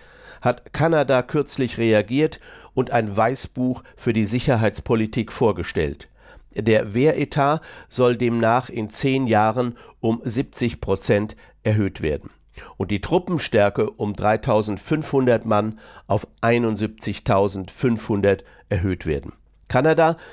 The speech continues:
will sich auf diese Weise in der nato deutlicher profilieren und sich besonders entlang seiner Seegrenzen verstärkt einbringen.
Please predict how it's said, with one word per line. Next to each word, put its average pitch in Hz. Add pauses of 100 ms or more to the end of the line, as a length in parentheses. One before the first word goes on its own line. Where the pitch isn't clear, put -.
(160)
will 131
sich 127
auf 127
diese 147
Weise 120
in 127
der 113
nato 107
deutlicher 123
profilieren 117 (440)
und 131
sich 139
besonders 143
entlang 110
seiner 107
Seegrenzen 104 (180)
verstärkt -
einbringen. 82